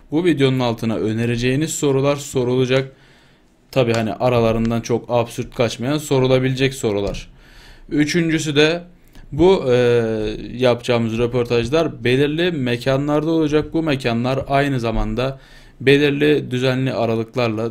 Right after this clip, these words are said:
muhtemelen ayda bir, e, yapacağım bu etkinliği. Aynı zamanda da mini buluşma gibi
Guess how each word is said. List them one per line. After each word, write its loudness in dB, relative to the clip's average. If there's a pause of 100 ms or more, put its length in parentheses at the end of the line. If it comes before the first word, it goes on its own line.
muhtemelen -2
ayda -2
bir, -4 (140)
e, -8
yapacağım -6
bu -4 (460)
etkinliği. -2 (360)
Aynı 2
zamanda 0
da 0
mini 0
buluşma 0
gibi 0